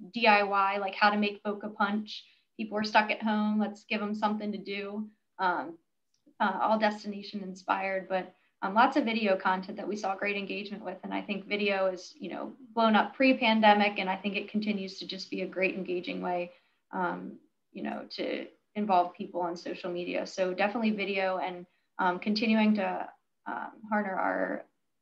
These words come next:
uh, social media influencers for sure. I think they might look a little different, but,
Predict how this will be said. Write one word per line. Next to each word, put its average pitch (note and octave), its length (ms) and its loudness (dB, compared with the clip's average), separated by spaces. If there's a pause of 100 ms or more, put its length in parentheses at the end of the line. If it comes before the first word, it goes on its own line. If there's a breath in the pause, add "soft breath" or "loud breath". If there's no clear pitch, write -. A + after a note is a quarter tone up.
uh, - 120 -10
social G#3+ 380 -4
media F#3+ 320 0
influencers F3+ 600 -4
for G3 160 -6
sure. - 400 -2 (300 loud breath)
I G3 80 -2
think G3 380 -2
they F#3+ 120 4
might F#3+ 320 0
look G#3 140 -4
a F#3 40 -4
little F3+ 180 2
different, C#4+ 500 0
but, G3+ 300 2